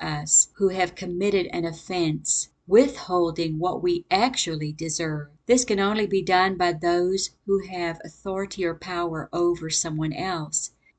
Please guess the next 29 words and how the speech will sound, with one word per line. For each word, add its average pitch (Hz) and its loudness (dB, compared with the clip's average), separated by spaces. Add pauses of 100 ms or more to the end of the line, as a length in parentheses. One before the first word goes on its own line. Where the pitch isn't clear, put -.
(140)
This 220 2
is 185 -2
not 175 0
an 170 -4
act 175 -2
of 165 -4
greed 202 0
or 226 -2
stinginess, 165 -4 (160)
or 180 2
one 185 2
that 180 0
is 175 2
inwardly 190 -4
calculating, 160 -4 (220)
but 170 -4
a 175 4
selfless 226 0
act 185 -4 (180)
of 160 -16
taking 185 -2
our 175 -2
place 170 -2
by 175 2
he 233 0
who 214 0
knew 190 -2
no 170 -2
sin. 160 0